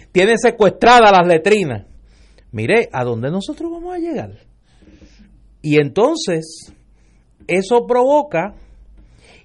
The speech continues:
que haya quizá un elemento de temeridad, de ahora yo no puedo suspender la fiesta, porque si suspendo la fiesta, le estoy dando la razón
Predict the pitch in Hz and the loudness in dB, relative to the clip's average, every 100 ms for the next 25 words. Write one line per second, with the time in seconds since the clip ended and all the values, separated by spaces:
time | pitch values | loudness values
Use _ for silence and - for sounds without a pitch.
0 | - 156 143 165 214 208 208 208 - 214 | -4 2 4 4 2 0 -2 -8 -2 -2
1 | 214 214 208 214 269 330 320 208 175 143 | 0 -4 -4 -4 -6 -8 -8 -8 -6 -6
2 | 135 - 139 135 135 135 135 233 220 - | -6 -4 -6 -4 -4 -4 0 2 0 -4
3 | _ _ - _ _ _ 123 147 156 131 | _ _ -20 _ _ _ -2 -2 -2 -2
4 | 120 113 120 120 120 117 127 131 135 156 | 0 0 -2 -4 -8 -8 -8 -8 -8 -12
5 | - 175 190 226 269 294 311 320 381 339 | -10 -10 -10 -10 -8 -8 -8 -8 -10 -8
6 | 220 156 147 135 - 123 135 135 165 190 | -8 -8 -12 -10 -8 -6 -6 -6 -4 -6
7 | - 359 349 _ _ _ _ _ - 160 | -4 -8 -8 _ _ _ _ _ -4 -2
8 | 160 190 190 208 202 185 160 151 131 220 | 0 0 2 2 0 0 -2 -2 0 0
9 | 151 101 | 0 -6